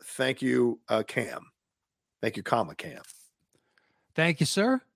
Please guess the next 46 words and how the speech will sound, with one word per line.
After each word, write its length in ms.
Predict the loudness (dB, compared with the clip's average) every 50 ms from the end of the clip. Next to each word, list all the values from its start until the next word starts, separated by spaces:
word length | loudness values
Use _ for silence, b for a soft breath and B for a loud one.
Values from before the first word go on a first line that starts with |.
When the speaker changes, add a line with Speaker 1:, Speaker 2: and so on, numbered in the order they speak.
| _ _ _ -14
Speaker 1:
Thank 140 | -14 -10 -4
you. 20 |
Speaker 2:
Hopefully 320 | 0 0 0 2 4 4 4
that 160 | 4 2 0
C 220 | 0 0 0 0
pap 280 | 2 2 2 2 2 0
machine 400 | -2 -4 -2 0 2 2 2 2
worked 240 | 2 0 2 2 0
its 140 | 0 2 2
wonders. 300 | 0 0 0 -4 -6 -6
Actually, 220 | -6 -4 -2 0 0
I 20 |
think 140 | 0 0 0
he 60 | 0
sells 340 | 0 0 2 2 2 2 2
C 160 | 0 -4 -4
pap 280 | -4 -4 -4 -4 -4 -6
machines. 420 | -10 -10 -10 -8 -10 -10 -6 -2 0
Never 160 | 0 0 2
mind. 240 | 0 0 -2 -4 -8 B B B B B
Speaker 1:
What 160 | -2 0 0
are 60 | 2
those? 420 | 0 0 -4 -4 -6 -8 -12 -14 -16 _ _ _ _ B B B B B B B B B B B B _ _ _ -2
Speaker 2:
Um, 1000 | 0 2 4 4 4 4 4 4 4 4 4 4 4 4 4 2 2 0 -4 -8 -10 _ _ _
those 260 | 0 2 2 2 2 0
sleep 360 | 0 2 2 4 2 2 2
apnea 460 | 2 2 2 2 2 2 2 2 2
masks 460 | 4 2 2 2 2 0 -2 -2 -4 -2
that 180 | -2 -2 -2
you 60 | -2
put 180 | 0 2 2 4
on 100 | 4 4
at 60 | 4 2
Speaker 1:
Oh, 60 | 2
Speaker 2:
bedtime 400 | 2 0 2 2 2 2 2 2
Speaker 1:
shit. 60 | 2 0
Speaker 2:
that 120 | 0 -2
connect 380 | -2 -2 0 0 0 -2 -2 -4
to 280 | -2 0 2 2 2 2
a 40 | 0
thing. 260 | -2 -2 -2 -2 -2 -2
I 60 | -6
think 300 | -4 0 0 0 2 0
he 100 | 0 -2
sells 340 | -2 0 2 2 2 2 2
those. 320 | 4 4 4 2 0 -6